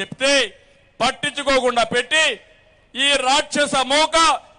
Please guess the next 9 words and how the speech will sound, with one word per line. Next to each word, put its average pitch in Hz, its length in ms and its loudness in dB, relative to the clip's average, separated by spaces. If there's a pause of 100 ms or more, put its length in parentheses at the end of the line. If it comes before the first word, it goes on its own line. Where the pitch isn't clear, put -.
(120)
వైఎస్ఆర్ 294 680 2
కాంగ్రెస్ 277 540 -2
నాయకులు 311 800 -2
ఈ 311 180 2
పేదవాళ్ళ 320 760 2
భూములు 311 440 0
లాక్కేసుకుంటే, 320 1120 2 (420)
రికార్డులు 330 520 2
మార్చేస్తే 320 960 2